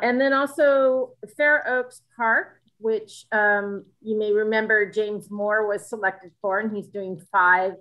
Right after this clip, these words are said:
very large stainless steel, uh, sculptures. Um,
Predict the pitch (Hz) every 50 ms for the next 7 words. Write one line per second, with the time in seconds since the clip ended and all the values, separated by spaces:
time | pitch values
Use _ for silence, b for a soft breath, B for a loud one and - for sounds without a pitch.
0 | _ _ 170 202 190 180 190 185 185 190 185 180 180 180 180 160 - - - -
1 | 196 190 196 190 180 165 175 - - 202 196 185 180 180 165 - - - - -
2 | - _ _ _ - 190 165 160 147 147 - - 247 233 226 226 - - 180 170
3 | 202 - - _ _ _ _ _ _ _ _ _ _ _ _ _ - 214 208 208
4 | 208 202 202